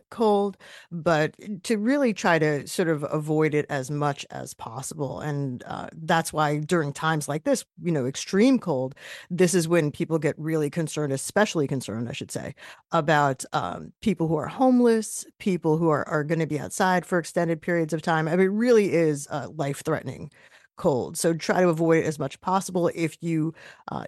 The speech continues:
do have to go out, to try to make sure that you're near somewhere where you can go back in and get warmed up, to, you know,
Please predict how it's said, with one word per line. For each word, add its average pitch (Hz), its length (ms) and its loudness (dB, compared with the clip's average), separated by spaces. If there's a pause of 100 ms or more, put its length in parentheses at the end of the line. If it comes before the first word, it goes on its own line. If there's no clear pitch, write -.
do 208 220 6
have 185 240 0
to 180 100 4
go 160 300 4
out, 156 320 4
to 143 100 -12
try 151 240 -2
to 139 420 -6
make 160 280 2
sure 165 160 2
that 151 100 0
you're 156 140 0
near 160 240 2
somewhere 151 480 0
where 139 160 -2
you 147 160 -4
can 151 260 -4
go 156 160 2
back 139 260 -4
in 156 200 0
and 143 120 -2
get 147 200 -2
warmed 143 400 -4
up, 208 400 2
to, 139 280 -4 (320)
you - 120 -4
know, - 180 -10